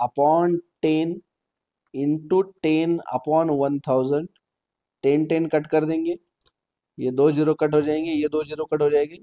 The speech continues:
बचेगा क्या? माइनस फ़ाइव upon ten is equal to minus zero point five, राइट?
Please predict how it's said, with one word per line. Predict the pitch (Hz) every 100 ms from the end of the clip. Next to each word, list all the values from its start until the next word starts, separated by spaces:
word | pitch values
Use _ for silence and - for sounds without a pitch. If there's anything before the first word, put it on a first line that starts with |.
| 143
बचेगा | 135 151 151
क्या? | 147 165 - _ _ _ -
माइनस | 123 131 135 147 160 190 - -
फ़ाइव | 156 151 170 -
upon | 131 160 170 175 170 160
ten | 156 165 -
is | 139 135
equal | 147 147 151
to | 180 175 147
minus | 127 127 139 147 165 - 131 120
zero | 127 139 147 151 -
point | 123 131 135 135
five, | 120 82 - _ _ _ _ _ _ _ _ _ _ _ _ _ _ _ _ _ _ _ _ _ _ _ _ -
राइट? | 156 208 -